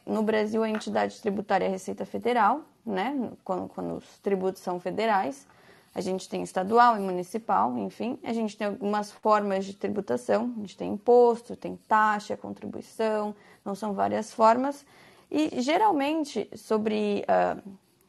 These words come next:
rendimentos, enfim, ganhos, é, a tributação incidente vai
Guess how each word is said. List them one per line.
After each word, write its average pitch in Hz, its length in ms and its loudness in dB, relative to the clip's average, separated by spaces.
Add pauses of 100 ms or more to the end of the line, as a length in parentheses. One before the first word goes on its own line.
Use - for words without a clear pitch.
(160)
rendimentos, 196 1080 0 (680)
enfim, 180 500 -4
ganhos, 202 800 0 (360)
é, 202 320 0 (160)
a 226 140 6
tributação 233 580 -2
incidente 226 540 -4
vai 220 460 2